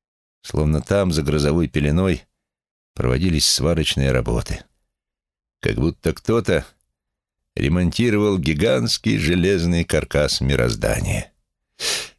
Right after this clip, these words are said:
«Ну, сейчас и шарахнет», проворчал Роллинс.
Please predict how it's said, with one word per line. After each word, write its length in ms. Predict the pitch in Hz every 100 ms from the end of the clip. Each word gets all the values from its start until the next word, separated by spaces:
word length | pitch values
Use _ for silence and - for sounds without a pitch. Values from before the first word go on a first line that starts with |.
| -
«Ну, 320 | 85 110 131
сейчас 560 | - 127 - 101 113
и 40 | 107
шарахнет», 800 | - - 76 76 76 71 69 -
проворчал 600 | - 69 65 - 69 65
Роллинс. 500 | 69 67 64 -